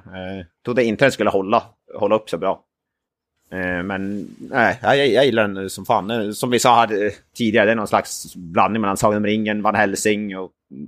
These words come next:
eh, från John Wick typ. Eh, ja, jag vet, nej, jag vet inte, jag skulle säga det är två stora tummar upp. Jag tycker, jag gillar den. Så det är som en bra version av Hugh Jackmans Van Helsing, kan man säga. Om, om den filmen var bra.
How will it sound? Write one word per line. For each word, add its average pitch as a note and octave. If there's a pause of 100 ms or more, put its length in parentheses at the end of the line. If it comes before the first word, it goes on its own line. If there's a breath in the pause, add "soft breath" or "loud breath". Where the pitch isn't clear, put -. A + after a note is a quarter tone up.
(460)
eh, F#2+
från F#2
John G2+
Wick -
typ. A2+ (840)
Eh, F2 (1000)
ja, F2+ (200)
jag A#2
vet, F2
nej, A#2+
jag C3+
vet C3
inte, F#2
jag G#2
skulle G2+
säga G2 (140)
det G2
är -
två A2+
stora F#2+
tummar F#2
upp. G2+
Jag G#2
tycker, G2+
jag G#2+
gillar F#2+
den. F2+ (200)
Så C3
det B2+
är D#3
som E3+
en C3
bra C3+
version A#2+
av G#2+
Hugh G2+
Jackmans G#2+
Van G2
Helsing, F2+
kan -
man F2
säga. F2
Om, G#2
om A#2
den A2+
filmen G#2
var F#2+
bra. F2+